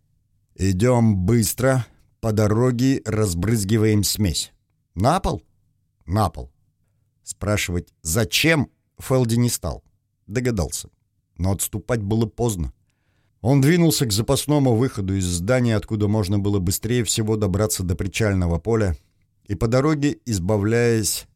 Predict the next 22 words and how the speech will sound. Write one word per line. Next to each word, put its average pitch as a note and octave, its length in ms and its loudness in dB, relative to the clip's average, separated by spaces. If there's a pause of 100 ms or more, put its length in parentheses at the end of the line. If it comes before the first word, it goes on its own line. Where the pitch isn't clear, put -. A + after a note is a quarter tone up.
(180)
от G2 220 -4
резко A#2+ 540 -2
пахнущей G2 680 -4
жидкости. - 760 -6 (600)
Когда A2+ 360 2
они C#3+ 140 4
добрались C3+ 440 2
до A#2+ 120 0
чёрного A#2+ 460 0
хода, B2 280 0
у A2 100 0
которого G#2 420 -2
их F2+ 140 -4
ждали G2 280 0
двое G2 320 0
заговорщиков, F#2 880 -4 (420)
в - 140 -20
комплексе B2+ 720 -2 (340)
завыла F#2 560 -2
сирена. F2+ 580 -2 (680)
Побег B2 380 -2
обнаружили. F#2 720 -2